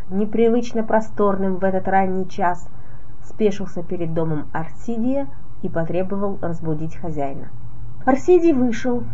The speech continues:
в одной длинной шёлковой рубахе, едва застегнув сандалии. Вид у него был, однако, не сонный,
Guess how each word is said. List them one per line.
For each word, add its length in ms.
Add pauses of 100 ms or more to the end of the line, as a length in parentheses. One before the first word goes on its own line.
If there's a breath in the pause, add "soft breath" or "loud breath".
в 80
одной 380
длинной 500
шёлковой 520
рубахе, 520
едва 340
застегнув 480
сандалии. 640 (1000)
Вид 300
у 40
него 240
был, 240
однако, 420
не 140
сонный, 600